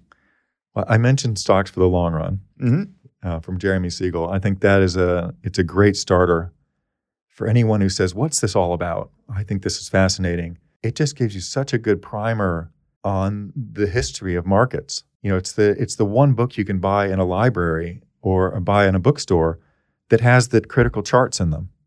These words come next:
Speaker 1: that show you, if you wanna be a historian, and you need to be a historian in this business, uh, what the history looks like. The other is completely different. And, um, I've given both of these to my twenty-six-year-old daughter, by the way, who's, who's passionate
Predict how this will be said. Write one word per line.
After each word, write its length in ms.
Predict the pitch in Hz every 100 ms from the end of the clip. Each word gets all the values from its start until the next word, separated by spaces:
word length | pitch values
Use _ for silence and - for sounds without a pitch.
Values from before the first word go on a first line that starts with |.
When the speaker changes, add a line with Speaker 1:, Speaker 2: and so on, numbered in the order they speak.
| -
Speaker 1:
that 140 | 101
show 260 | - 120 123
you, 460 | 113 92 87 92 - _ -
if 140 | -
you 60 | 98
wanna 160 | 104
be 160 | 101 113
a 20 |
historian, 540 | 101 - 117 123 98 98
and 200 | 101 107
you 80 |
need 200 | 110 131
to 40 | 117
be 140 | 104
a 60 | 95
historian 420 | 95 - 92 90
in 80 | 87
this 140 | 85
business, 420 | - 87 98 131 - _ -
uh, 160 | 95
what 200 | 98 110
the 80 | 110
history 320 | 104 107 98
looks 220 | 87 80 -
like. 280 | 82 - _ -
The 180 | 117 113
other 260 | 156 156
is 120 | 101 -
completely 540 | 101 - 139 139 101
different. 460 | 90 87 87 85 - _ -
And, 480 | 101 98 98 95 - _ -
um, 500 | 101 98 92 92 98 _ _
I've 120 | 110
given 220 | 104 117 101
both 240 | 113 131
of 60 | 101
these 140 | 95 92
to 100 | 98
my 160 | 90
twenty-six-year-old 760 | 87 - 98 92 92 - 90 82
daughter, 280 | 95 87 85
by 140 | 85
the 80 | 85
way, 160 | 85
who's, 240 | 85 87 -
who's 140 | 92 90
passionate 480 | 90 92 95 85